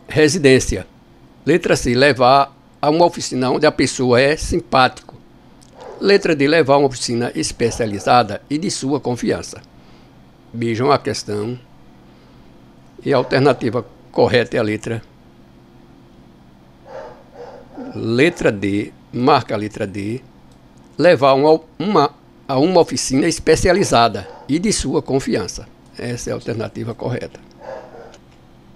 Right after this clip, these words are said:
Questão nove. Ao entregar seu veículo na oficina, você deve, letra A, deixar a critério do mecânico o que deve ser feito.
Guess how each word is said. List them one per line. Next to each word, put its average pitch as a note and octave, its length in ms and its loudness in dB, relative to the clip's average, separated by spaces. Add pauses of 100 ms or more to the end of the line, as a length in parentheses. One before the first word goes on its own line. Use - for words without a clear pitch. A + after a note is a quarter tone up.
(400)
Questão F3 360 4
nove. B2+ 460 4 (500)
Ao F3 200 4
entregar D#3 420 2
seu G3 280 0
veículo B2+ 380 0
na D#3+ 60 4
oficina, C3+ 640 0 (100)
você A#2+ 300 -4
deve, B2 460 4 (720)
letra A#2 420 0
A, G2 60 0
deixar A2+ 580 0
a C#3 100 2
critério C3+ 460 -2
do D3+ 80 0
mecânico A#2+ 760 -2
o G3+ 140 -6
que F#3 180 -4
deve B2 300 2
ser D3+ 400 0
feito. - 640 0